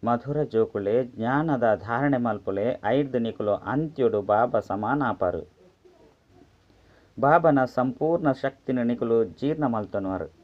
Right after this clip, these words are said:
ಪ್ರಶ್ನೆ, ವಾರಡ್ ಶಬ್ದದ ಸ್ಮೃತಿರ್ದು ಸುದರ್ಶನ ಚಕ್ರಧಾರಿ ಅಪರು.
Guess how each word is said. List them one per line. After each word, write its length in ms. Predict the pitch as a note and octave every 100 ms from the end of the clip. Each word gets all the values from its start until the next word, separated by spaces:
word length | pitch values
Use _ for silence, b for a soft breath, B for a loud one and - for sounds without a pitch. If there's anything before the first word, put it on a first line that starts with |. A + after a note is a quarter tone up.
| _ -
ಪ್ರಶ್ನೆ, 680 | A2 A#2 - A2+ C#3 E3+ B B B -
ವಾರಡ್ 460 | B2+ E3 F#3 D3 C#3
ಶಬ್ದದ 480 | - C3 C3+ C3 B2
ಸ್ಮೃತಿರ್ದು 540 | - C3 C#3+ B2+ A#2+
ಸುದರ್ಶನ 540 | B2 A#2 D3 - C3+
ಚಕ್ರಧಾರಿ 600 | B2 A#2+ B2 A#2+ A#2+ A2
ಅಪರು. 520 | G#2 - F#2+ F#2+ F#2